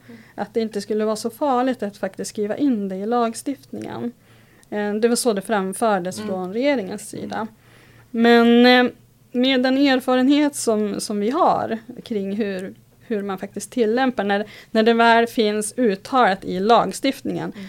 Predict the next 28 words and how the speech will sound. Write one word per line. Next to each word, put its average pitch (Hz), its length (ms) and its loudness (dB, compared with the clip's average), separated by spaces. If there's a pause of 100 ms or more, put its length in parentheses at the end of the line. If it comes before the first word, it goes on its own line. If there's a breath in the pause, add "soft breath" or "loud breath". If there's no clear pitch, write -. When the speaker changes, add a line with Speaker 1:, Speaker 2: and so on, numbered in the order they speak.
(120)
Speaker 1:
så 208 200 0
vet 175 380 -4
vi 170 40 0
att 180 140 -6
då 240 340 4
ställs 180 420 -4
det 180 100 -6
verkligen 170 400 -4
på 185 100 -10
sin 226 180 -2
spets. - 540 -6 (200 soft breath)
Speaker 3:
Mm. 214 120 -8
Speaker 1:
Och 196 80 -2
då 240 100 8
kommer 277 540 2
det 147 320 -6
att - 220 -8
bli 170 200 -4
väldigt, 180 600 -2
väldigt 185 340 -6
restriktiva 170 640 -8
tolkningar. 226 680 -4 (340 loud breath)
Men 190 80 -4
så 240 120 -2
länge 262 300 2
som 277 160 0
det 254 160 -4
inte 226 600 0